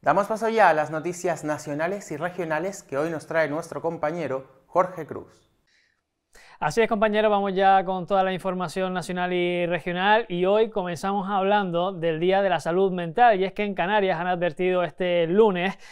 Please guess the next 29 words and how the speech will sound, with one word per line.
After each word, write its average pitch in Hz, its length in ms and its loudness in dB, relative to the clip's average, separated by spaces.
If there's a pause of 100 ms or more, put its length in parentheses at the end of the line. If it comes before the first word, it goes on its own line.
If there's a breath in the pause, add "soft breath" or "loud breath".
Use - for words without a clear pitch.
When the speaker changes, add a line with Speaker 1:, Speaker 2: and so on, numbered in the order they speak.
(180 loud breath)
Speaker 2:
lo 147 120 -2
han 170 100 0
hecho 180 400 2
desde... 180 640 2 (400 soft breath)
El 156 480 2
vi-, 160 160 -2
el 160 100 0
vicepresidente 175 580 -2
del 143 120 0
Colegio 170 420 0
Oficial 175 440 0
de 170 180 2
Médicos 170 440 0
de 151 60 -4
Santa 151 260 -6
Cruz 175 160 -2
de 160 760 2
Tenerife, 190 560 0
Pedro 156 640 0
Javier 165 760 2 (140)
Rodríguez, 180 640 4
que 180 140 0
tras 165 180 -2
la 160 80 0
pandemia 180 460 0
de 208 100 4
la 170 140 4
covid 196 220 4
diecinueve, 180 640 -2